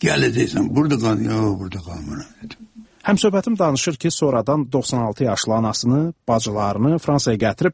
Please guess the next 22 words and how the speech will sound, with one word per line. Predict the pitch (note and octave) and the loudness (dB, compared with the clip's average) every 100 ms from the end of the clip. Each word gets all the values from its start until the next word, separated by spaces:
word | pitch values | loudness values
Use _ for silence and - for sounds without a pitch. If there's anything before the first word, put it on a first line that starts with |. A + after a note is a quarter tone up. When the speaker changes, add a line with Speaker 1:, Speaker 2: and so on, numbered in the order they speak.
| - | 2
Speaker 2:
bir | G3+ | 2
ay | D#3 D#3+ | 2 0
Parisi | C3+ A2+ G#2+ D#3 | 0 0 0 0
və | B2 C3 C#3 | 2 0 0
başqa | A#2 - C3+ A#2 | -2 0 -2 0
böyük | G2+ F#2+ | -2 -2
şəhərləri | - A2 G2+ A2 G#2 C#3 | 0 0 0 0 0 0
gəzdirib. | C#3 C3 A2 G#2+ - _ _ - - | 0 0 -2 -6 -8 _ _ -18 0
Dediyinə | E3+ D3+ D#3+ F3 | 2 4 2 2
görə | B2+ A#2 D#3 - - | 0 0 0 0 0
onlar | D3 C3+ D#3+ C3+ | 2 2 0 0
da | A2 A#2 - _ | -2 -4 -6 _
"Sən | - F#3 F3+ | -4 0 0
cənnətdə | - C3+ C3 A#2+ - | 2 2 2 0 0
yaşayırsan," | C3 F2+ - F#2+ G2 F#2+ | 0 0 -4 -4 -4 0
deyib | C3+ E3+ - | 4 2 2
Azərbaycana | - A#2+ A#2 G#2+ G2 G#2 C3 | -2 0 0 0 0 0 0
qayıtmamasına | - G2 A2+ A2+ G2 F2+ - F#2 F#2 | 0 0 0 -2 -4 -4 -2 -2 0
razı | A2+ G#2+ A2+ F2+ | 0 0 0 -6
olublar. | E2+ - - - _ _ - - - | -6 -8 -10 -12 _ _ -20 -20 -8
Sonradan | - A3 G#3+ A#3+ | 0 2 2 -2
həmsöhbətim | F#3 D#3 - C#3+ C3 F3 G3 | -2 -2 -2 -2 -2 -2 -4